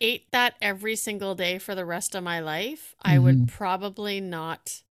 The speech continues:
Speaker 1: like pizza as much.
Speaker 2: Mm-hmm, mm-hmm,
Speaker 1: See, and this is
Speaker 2: mm-hmm.
Speaker 1: the same thing with the sex thing.
Speaker 2: Mm-hmm.
Speaker 1: So I just wouldn't wanna, like, wreck that.
Speaker 2: Yeah, that would be hard.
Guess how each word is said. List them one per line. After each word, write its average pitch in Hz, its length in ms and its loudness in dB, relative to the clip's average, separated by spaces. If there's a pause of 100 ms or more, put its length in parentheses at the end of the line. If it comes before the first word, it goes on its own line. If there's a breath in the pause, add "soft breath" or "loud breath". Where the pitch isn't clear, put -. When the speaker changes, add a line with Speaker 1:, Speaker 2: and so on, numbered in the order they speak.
(460)
Speaker 1:
like 170 320 -8
pizza - 420 -10
as 160 160 -10
much. - 680 -10
Speaker 2:
Mm-hmm, 131 320 6 (180)
mm-hmm, 131 240 6
Speaker 1:
See, 127 140 4
and - 120 -6
this 127 120 6
is 131 80 4
Speaker 2:
mm-hmm. 127 60 6
Speaker 1:
the 127 80 2
same 147 320 -6
thing 196 160 -12
with 214 100 -16
the 233 80 -12
sex - 380 -10
thing. - 240 -12 (400 soft breath)
Speaker 2:
Mm-hmm. 151 60 6
Speaker 1:
So 131 460 6 (540)
I 214 180 4
just 233 260 -4
wouldn't 226 320 -4
wanna, 202 280 -2
like, 190 280 -4 (380)
wreck 208 300 -14
that. - 260 -14 (1200)
Speaker 2:
Yeah, 120 220 6
that 113 120 4
would 131 80 0
be 127 80 2
hard. 117 380 0